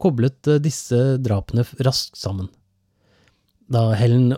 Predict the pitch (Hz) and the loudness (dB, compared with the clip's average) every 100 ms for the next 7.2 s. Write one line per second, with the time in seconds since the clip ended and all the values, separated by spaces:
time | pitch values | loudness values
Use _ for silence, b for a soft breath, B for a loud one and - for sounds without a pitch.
0 | - - 127 160 151 120 - - 135 156 | -4 -4 0 2 2 2 -2 0 2 4
1 | 135 127 143 101 - 120 131 170 170 - | 4 4 2 2 0 2 4 2 0 -2
2 | 110 113 123 143 - 120 127 - 113 110 | 0 2 2 -2 -6 -2 -2 -2 -4 0
3 | 127 143 139 - 113 - 107 95 131 147 | 0 0 -4 -6 -6 -4 -8 -4 -2 -2
4 | 117 98 101 117 156 117 90 92 - _ | -4 -2 0 2 2 2 0 -6 -10 _
5 | _ _ _ B B B - 110 127 202 | _ _ _ B B B -2 2 4 2
6 | - 127 156 113 101 110 113 110 101 95 | 0 0 2 2 2 2 2 0 -2 -2
7 | 107 101 | -4 -2